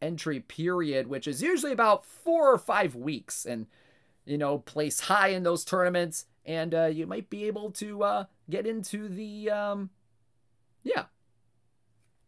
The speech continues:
get into, uh, get into the P C C S. Now, as for the third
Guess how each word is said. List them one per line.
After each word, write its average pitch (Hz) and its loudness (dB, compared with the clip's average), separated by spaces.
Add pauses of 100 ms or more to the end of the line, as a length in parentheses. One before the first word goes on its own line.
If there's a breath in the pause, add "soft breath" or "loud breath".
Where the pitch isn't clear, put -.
(640)
get 208 -2
into, 208 -4
uh, 196 4
get 196 -6
into 214 -4
the 220 0
P 226 -6
C 226 -6
C 220 -4
S. - -6 (1700 soft breath)
Now, 247 6
as 277 6
for 302 4
the 269 -4
third 311 8